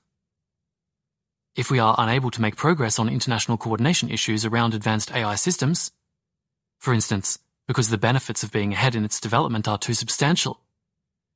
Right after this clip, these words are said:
then improving coordination becomes less tractable. Conversely, working on this problem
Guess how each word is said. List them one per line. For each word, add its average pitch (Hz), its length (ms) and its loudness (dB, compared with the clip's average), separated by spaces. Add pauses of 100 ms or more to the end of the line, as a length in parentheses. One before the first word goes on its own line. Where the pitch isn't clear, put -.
(160)
then 147 200 0
improving 165 440 4
coordination 127 680 2
becomes 123 400 2 (180)
less 143 300 4
tractable. 120 540 -2 (1200)
Conversely, 135 560 2 (460)
working 156 280 4
on 131 100 4
this 123 140 0
problem 131 380 0